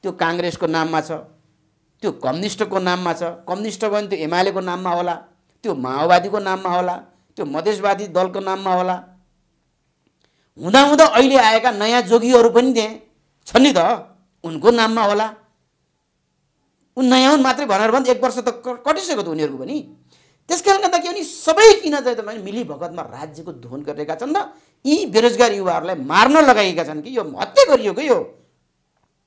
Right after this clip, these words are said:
भ्रष्ट सरकारले नै हत्या-, हत्यारो नै सरकार हो नि त भने। राज्य आतङ्क आज सरकारले मचाइरहेको छ आज।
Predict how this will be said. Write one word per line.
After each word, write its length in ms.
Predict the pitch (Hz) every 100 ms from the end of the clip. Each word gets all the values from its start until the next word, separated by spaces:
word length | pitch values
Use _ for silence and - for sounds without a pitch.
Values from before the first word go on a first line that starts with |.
| _ _ _
भ्रष्ट 240 | 170 269
सरकारले 360 | 359 359 381 415
नै 100 | 403
हत्या-, 280 | 254 - 151
हत्यारो 360 | - 311 403
नै 80 | 415
सरकार 300 | 311 277 269
हो 60 | 214
नि 80 | 170
त 60 |
भने। 540 | 160 156 170 214 131 - _ _ _
राज्य 300 | - 214 220
आतङ्क 380 | 302 233 269 311
आज 300 | 330 285 269 - _ _
सरकारले 400 | 214 214 220 208
मचाइरहेको 500 | 202 196 180 165 151
छ 60 |
आज। 160 | 127